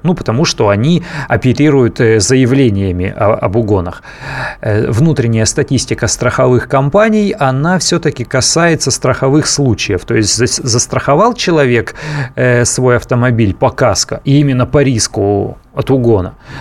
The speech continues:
У него угнали, настал страховой случай, страховая компания зафиксировала, потом все эти случаи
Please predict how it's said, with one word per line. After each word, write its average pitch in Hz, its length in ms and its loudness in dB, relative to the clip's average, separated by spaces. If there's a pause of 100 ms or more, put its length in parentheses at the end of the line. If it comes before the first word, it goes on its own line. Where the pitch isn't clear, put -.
(180)
У 117 60 -2
него 120 200 4
угнали, 131 560 2
настал 113 360 0
страховой 120 480 0
случай, 226 380 0
страховая 131 480 0
компания 113 480 0
зафиксировала, 175 720 0
потом 139 320 0
все 131 180 0
эти 113 140 -4
случаи 123 540 0